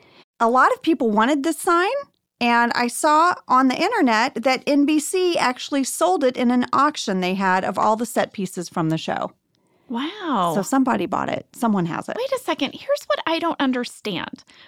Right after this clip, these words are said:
Speaker 2: Remember when they said I couldn't have my watercolor because they had to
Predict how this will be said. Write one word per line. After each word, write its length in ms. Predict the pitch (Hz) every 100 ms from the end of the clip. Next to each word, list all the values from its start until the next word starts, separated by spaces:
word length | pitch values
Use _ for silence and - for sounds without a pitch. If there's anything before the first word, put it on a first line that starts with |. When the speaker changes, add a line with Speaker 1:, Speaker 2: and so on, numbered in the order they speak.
| _ 339
Speaker 2:
Remember 340 | 339 359 466 571
when 160 | 349 330
they 140 | 302
said 300 | 285 254 247
I 100 | 214
couldn't 300 | 185 277 240
have 220 | 247 233
my 180 | 220 190
watercolor 800 | 180 180 180 226 247 247 247 262
because 340 | 254 240 220 185
they 120 | 190
had 300 | 190 202 196
to 240 | - 185